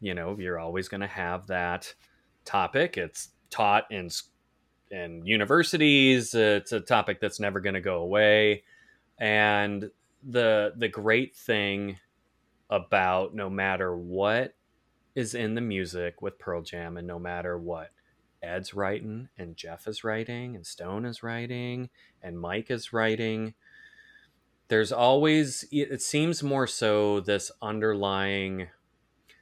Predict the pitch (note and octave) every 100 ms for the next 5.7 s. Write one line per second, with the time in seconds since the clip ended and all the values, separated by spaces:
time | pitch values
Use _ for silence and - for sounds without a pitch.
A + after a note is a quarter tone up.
0 | - - - A#2+ A#2+ B2 C3+ G#2 G2 G2
1 | G2+ F#2+ G2+ G2 F2+ F2+ - A2 E2 C#2+
2 | - - - F#2+ G#2 A2+ - B2 A2 G#2+
3 | G#2 G2+ G2+ G2 _ _ _ - - F#2+
4 | - - G#2+ G#2 G#2 G2+ G2 G2 G2 G2
5 | G2 - G2 F2+ F2 F2